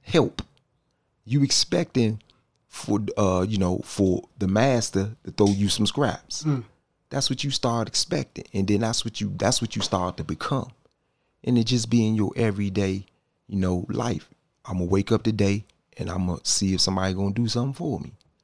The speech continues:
Speaker 1: You know, and, and, and, and, and, you know, and that goes hand in hand with the psychology because, you know, a lot of youth, they go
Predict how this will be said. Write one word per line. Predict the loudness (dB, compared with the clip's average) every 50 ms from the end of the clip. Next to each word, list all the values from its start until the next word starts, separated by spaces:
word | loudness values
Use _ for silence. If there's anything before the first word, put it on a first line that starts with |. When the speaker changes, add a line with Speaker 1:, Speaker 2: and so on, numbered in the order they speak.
| _ _ _ _ _ _ _
Speaker 1:
You | -2 0 2
know, | 2 4 2 2 0 0
and, | -2 -2 -2 -2
and, | -2 -2 -2 0 0
and, | -2 -2 0
and, | -2 -2 -2 -2 -2
and, | -2 -2 0 0
you | 2
know, | 2 2 2 0 -2 -4 -12 -20 _ _ _
and | -2 0 2
that | 2 2 2 4
goes | 4 4 4 4 2 0
hand | 0 0 0 0 0 0 -2
in | -2
hand | -2 -2 -2 0 0 -2 -2 -2
with | -2 -4 -4
the | -4 -2
psychology | -2 0 0 -2 -4 -6 -4 -4 -4 -2 -2 -4 -6 -8 -10 -12 -12 -14 -16 _ _ _ _ _ _ _ _ _
because, | -10 -6 -2 0 2 2 2 0 -2 -6 -10 _ _ _ _ _ _ _
you | -6 -2
know, | 0 2 2 2
a | 0
lot | 0 -2 -2 -2 -2
of | -2
youth, | 0 0 0 0 0 0
they | 0 0 0
go | 0 -2 0 2 2 2 2 0